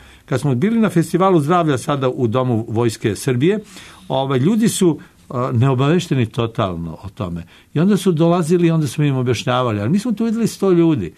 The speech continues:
A, a treba da vidimo nekoliko stotina hiljada i milion, dva ili tri,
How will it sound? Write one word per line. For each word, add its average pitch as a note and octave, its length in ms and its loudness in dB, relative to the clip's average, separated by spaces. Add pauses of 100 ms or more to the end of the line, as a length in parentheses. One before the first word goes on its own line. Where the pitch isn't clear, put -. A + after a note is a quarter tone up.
(400)
A, A#2 300 0
a B2 100 -2
treba E3 240 0
da D3 120 0
vidimo E3+ 340 2
nekoliko D3 540 0
stotina C#3+ 460 -2
hiljada C3 520 0
i A#2 120 2
milion, A#2+ 580 0
dva A#2 260 0
ili G#2+ 280 -2
tri, C3 300 -2